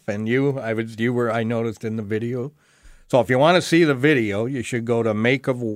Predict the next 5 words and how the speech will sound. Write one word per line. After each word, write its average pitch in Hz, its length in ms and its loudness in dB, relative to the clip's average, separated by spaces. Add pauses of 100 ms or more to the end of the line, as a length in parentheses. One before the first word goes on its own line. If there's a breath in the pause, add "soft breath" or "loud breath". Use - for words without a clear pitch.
(160)
Make-A-Wish 135 680 -2 (500)
Southwestern 117 720 -2
Ontario 110 640 -4
Facebook 127 640 -6
page. 117 520 -14